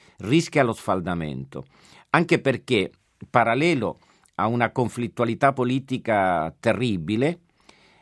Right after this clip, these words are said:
eh, che si verifica solo all'interno dei vertici politici, perché, eh, un altro problema del Cile, dopo gli anni, eh, del, de-, dei governi militari, eh, eh, il paese ha perso molta, molto della sua,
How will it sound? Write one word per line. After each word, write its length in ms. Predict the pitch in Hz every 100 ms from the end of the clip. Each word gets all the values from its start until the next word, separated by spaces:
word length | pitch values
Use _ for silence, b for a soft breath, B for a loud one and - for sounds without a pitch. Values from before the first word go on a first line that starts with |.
| b
eh, 320 | 110 113 107 _
che 180 | - 156
si 220 | - 156
verifica 520 | 151 196 - 190 156
solo 260 | 135 190 190
all'interno 520 | 151 143 160 160 151
dei 160 | 123 107
vertici 720 | 123 180 - - 101 - 95
politici, 640 | 95 87 76 - 82 -
perché, 380 | - 131 135 151
eh, 160 | - 92
un 140 | 127 156
altro 280 | 190 147
problema 420 | 98 117 123 123 101
del 180 | 92 -
Cile, 520 | - 92 82 90 95 b b -
dopo 320 | 85 - 123
gli 140 | 120
anni, 580 | 131 127 117 107 95 87 b b b
eh, 400 | 78 78 55 55
del, 320 | 76 104 92
de-, 240 | 82 104 78
dei 200 | 117 110
governi 440 | 113 120 135 127
militari, 800 | 117 107 104 - 87 85 95 90
eh, 240 | - 95 -
eh, 200 | - 98
il 220 | 76 110
paese 440 | - 123 160 - 127
ha 60 |
perso 380 | - 143 139 123
molta, 720 | 113 143 160 _ _ - 110
molto 420 | 107 123 147 143
della 220 | 123 110 98
sua, 440 | - 120 110